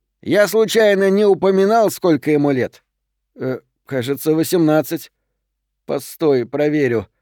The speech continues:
Филипп потянулся к клавиатуре и нажал на пробел. Лицо Минервы сменилось половинкой страницы текста.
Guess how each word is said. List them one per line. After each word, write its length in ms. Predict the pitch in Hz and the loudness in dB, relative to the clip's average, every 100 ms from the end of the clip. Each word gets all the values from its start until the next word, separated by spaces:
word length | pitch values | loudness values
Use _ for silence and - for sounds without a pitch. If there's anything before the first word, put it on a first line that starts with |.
| _ _ _ _ | _ _ _ _
Филипп 460 | - 143 147 139 117 | -4 2 4 2 0
потянулся 580 | 135 160 170 147 131 | -2 2 2 0 -2
к 40 | 120 | -2
клавиатуре 680 | 127 123 120 113 185 180 170 | -2 2 0 2 2 2 0
и 160 | 151 | -2
нажал 380 | 147 135 143 147 | -2 0 0 0
на 160 | 139 123 | -2 -2
пробел. 420 | 120 107 80 60 _ _ _ _ | -4 -4 -8 -12 _ _ _ _
Лицо 420 | 92 113 120 196 | -6 -4 -2 0
Минервы 540 | 175 147 175 180 170 147 | 2 2 2 0 -2 -4
сменилось 580 | 131 143 180 175 160 - | -4 -2 0 0 0 -2
половинкой 680 | 147 131 117 175 170 156 | -2 0 2 0 0 -4
страницы 600 | 143 139 127 147 135 147 | -4 -4 -2 -4 -6 -10
текста. 540 | 127 113 87 - 73 | -8 -8 -8 -12 -20